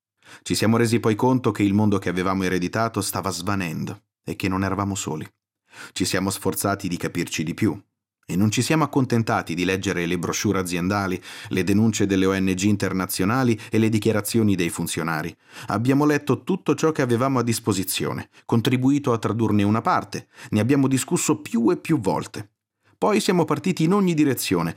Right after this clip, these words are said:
abbiamo avviato iniziative e progetti rivolti al mercato, alla società civile,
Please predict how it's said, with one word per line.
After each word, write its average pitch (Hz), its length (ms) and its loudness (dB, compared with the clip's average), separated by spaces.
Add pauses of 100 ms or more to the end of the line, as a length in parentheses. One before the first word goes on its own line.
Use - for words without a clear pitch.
(120)
abbiamo 117 320 2
avviato 110 380 2
iniziative 104 640 2
e 107 80 0
progetti 127 560 0
rivolti 117 360 2
al 101 80 2
mercato, 95 580 -2 (200)
alla 95 200 -2
società - 360 -4
civile, 101 440 0